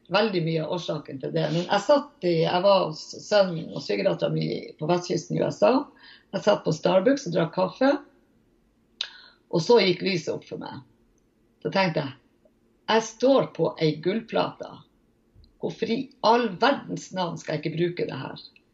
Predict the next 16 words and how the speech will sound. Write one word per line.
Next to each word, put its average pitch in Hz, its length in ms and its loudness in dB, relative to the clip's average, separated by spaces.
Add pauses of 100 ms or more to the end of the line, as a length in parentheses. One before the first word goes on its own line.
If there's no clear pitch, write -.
(880)
Jeg 220 120 0
kan 262 140 4
jo, 233 120 4 (960)
jeg 214 120 -2
kan 247 140 6
jobbe 240 180 4
fra 180 160 0
hvor 240 240 2
jeg 165 140 2
vil 175 180 0
hen 156 160 -2
i 156 60 -2 (240)
hele 226 260 4
verden. 156 460 -4 (1200)
Og - 80 4
jeg - 160 2